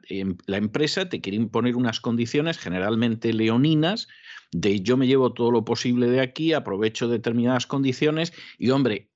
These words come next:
algo les queda a ustedes porque necesito mineros para sacar el mineral o necesito obreros para la fábrica envasadora de lo que sea.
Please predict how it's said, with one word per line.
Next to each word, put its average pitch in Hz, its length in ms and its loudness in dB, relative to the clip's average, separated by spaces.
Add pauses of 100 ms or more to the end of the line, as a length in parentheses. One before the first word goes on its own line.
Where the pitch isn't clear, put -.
algo 127 380 0
les 107 180 -6
queda 113 240 -4
a - 20 -2
ustedes 151 540 -4
porque 92 240 -8
necesito 104 540 -2
mineros 120 600 2
para 101 240 -2
sacar 107 320 -2
el 110 140 0
mineral 139 560 2 (320)
o - 120 -2
necesito 113 560 -2
obreros 139 500 2
para 107 280 0
la 104 120 -4
fábrica 123 520 -4
envasadora 113 680 -2
de 110 80 -2
lo 87 120 -4
que 82 120 -6
sea. - 380 -12